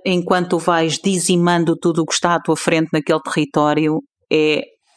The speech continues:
muito bom, principalmente porque tu vais, geralmente come-, fazes um raid estando no teu barco com a, com o teu grupo, tocando o Viking Horn e saindo e começa a música a tocar e tu sais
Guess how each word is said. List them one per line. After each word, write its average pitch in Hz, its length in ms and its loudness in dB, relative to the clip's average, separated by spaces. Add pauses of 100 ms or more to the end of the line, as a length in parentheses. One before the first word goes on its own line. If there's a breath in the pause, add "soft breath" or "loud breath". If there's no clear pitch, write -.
muito 202 540 2
bom, 160 220 2
principalmente 196 760 0
porque 185 200 -6
tu 196 100 -4
vais, 170 640 0
geralmente 185 540 0
come-, 185 280 -4
fazes 185 280 0
um 185 100 0
raid 175 380 0
estando 180 360 0
no 180 120 0
teu 180 180 0
barco 165 400 0
com 165 240 0
a, 156 280 2 (180)
com 165 180 0
o 160 60 -4
teu 160 180 2
grupo, 202 460 0 (800 loud breath)
tocando 190 500 0 (100)
o 170 180 2
Viking 175 520 0
Horn 190 540 0 (400)
e 180 100 2
saindo 190 720 2
e 190 60 0
começa 180 420 0
a 170 40 0
música 170 460 0
a 160 40 0
tocar 170 360 0
e 175 80 0
tu 175 160 -4
sais 165 480 -2